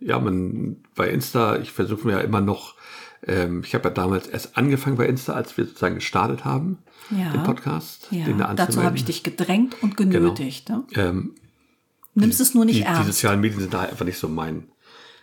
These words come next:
Speaker 1: mein Kombinationsmittel der ersten Wahl. Ähm,
Speaker 2: Hm.
Speaker 1: aber tatsächlich finde ich Insta spannend und finde die Community, gerade die Garten-Community, auch wirklich spannend da. Also da gibt's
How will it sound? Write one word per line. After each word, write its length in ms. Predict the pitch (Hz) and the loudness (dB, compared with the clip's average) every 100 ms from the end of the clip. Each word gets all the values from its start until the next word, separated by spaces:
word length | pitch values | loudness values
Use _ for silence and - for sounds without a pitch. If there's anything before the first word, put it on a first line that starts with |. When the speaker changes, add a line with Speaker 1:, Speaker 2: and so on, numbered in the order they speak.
| _ - | _ -6
Speaker 1:
mein 280 | 85 78 - _ _ _ _ _ _ _ _ _ _ - | -6 -6 -12 _ _ _ _ _ _ _ _ _ _ -6
Kombinationsmittel 760 | - 101 - 110 95 98 95 87 | -2 0 0 0 0 -2 0 0
der 200 | - 90 | 0 0
ersten 340 | 87 - - | -4 -8 -4
Wahl. 260 | 87 117 190 - - - - | 0 0 -2 -12 -20 -14 0
Ähm, 540 | 107 104 104 104 104 98 _ _ _ _ - | 2 4 4 2 0 -4 _ _ _ _ 0
Speaker 2:
Hm. 200 | 190 147 - - - | 0 0 -6 -12 -2
Speaker 1:
aber 200 | 185 127 | 0 0
tatsächlich 300 | 95 101 101 | -2 -4 0
finde 160 | 104 | 0
ich 60 | 95 | 0
Insta 500 | 98 - 98 85 - _ - _ _ | -4 -2 0 -2 -4 _ -20 _ _
spannend 360 | - - 104 117 | -12 -2 0 0
und 120 | 95 | 0
finde 160 | 107 98 | -2 -2
die 40 | |
Community, 560 | - 95 87 101 104 - | 0 0 2 2 0 -4
gerade 240 | - 95 | -2 0
die 100 | 85 | 0
Garten-Community, 680 | 82 85 92 - 90 85 - | -2 -4 -4 -8 -6 -6 -6
auch 100 | - | -10
wirklich 200 | - - | -10 -12
spannend 300 | - 85 92 | -12 -10 -10
da. 40 | - | -10
Also 360 | - - - - - - - | -12 -12 -16 -18 -20 -20 -12
da 60 | 92 | -8
gibt's 400 | 82 - - | -6 -8 -12